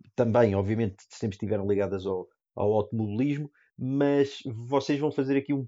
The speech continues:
passeio que é o primeiro passeio feminino. Têm muitas mulheres a participar nos eventos do C P A A. Eh, como é que, f-, eh, se, n-, n-, quem gosta de automóveis antigos e clássicos, como é que se faz o público feminino gostar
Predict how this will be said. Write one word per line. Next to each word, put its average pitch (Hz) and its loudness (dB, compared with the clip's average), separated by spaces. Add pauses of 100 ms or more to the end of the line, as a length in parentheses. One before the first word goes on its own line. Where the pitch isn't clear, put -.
passeio 131 2
que 135 0
é - 2
o 123 0
primeiro 131 0 (260)
passeio 123 2
feminino. 98 -4 (280)
Têm 165 6
muitas 156 2
mulheres 143 2
a 147 2
participar 131 2
nos 123 -2
eventos 117 -2
do 110 -4
C 110 -6
P 113 2
A 104 2
A. 139 -8 (240)
Eh, 123 6
como 143 -2
é 175 6
que, 170 -4 (240)
f-, - -20
eh, 127 2
se, - -12
n-, - -8
n-, 123 -6 (180)
quem 156 6
gosta 151 4
de 139 2
automóveis 117 0
antigos 147 -4 (300)
e 95 -4
clássicos, 143 -2 (180)
como 139 -2
é 170 2
que - -8
se - -12
faz 135 2
o 135 -2
público 147 -2
feminino 139 -2
gostar 123 -2